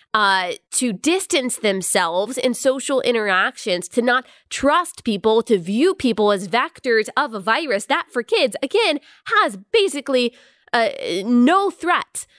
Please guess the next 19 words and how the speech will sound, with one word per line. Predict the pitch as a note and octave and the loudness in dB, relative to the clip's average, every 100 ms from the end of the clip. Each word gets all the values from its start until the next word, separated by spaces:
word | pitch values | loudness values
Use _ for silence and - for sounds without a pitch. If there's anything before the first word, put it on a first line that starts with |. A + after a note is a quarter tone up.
| _ | _
It, | - B3 | 0 0
it | - B3+ A#3 | 2 0 0
poses | D4 F4 C#4+ A3+ | 0 -2 0 0
no | C#4+ F#4+ | 2 0
threat | G4 E4+ F4 | 0 -2 -2
to | C4 | -2
them | A#3 A#3 | -2 -2
whatsoever. | C4 E4 - C4+ B3 D4+ A3+ F3+ - _ _ | -2 -4 -2 0 0 -2 0 -2 -4 _ _
And | A3+ C#4 | -6 -2
we | E4 C5 | 0 2
are | C#4+ A3+ G#3+ - | 2 2 -2 -8
really | A3+ B3+ F#4+ D#4 | -4 0 2 0
rewarding | G#3+ C4+ A#3+ G3 C4 G4 G#4 D4+ G#3 F#3+ B3 _ _ - | 0 2 0 0 2 2 2 2 2 0 -4 _ _ 0
people | D4+ D#4 A3 G3+ C4+ - - | 2 4 4 2 2 -4 0
who | D#4 | 2
don't | A3+ D4 A4+ E4+ | 4 2 0 -2
follow | A#3 G3 F#3 | -2 0 0
the | E3+ | -2
science, | F3+ F#3 C#3+ E3+ C#4 | -4 -2 -2 0 -2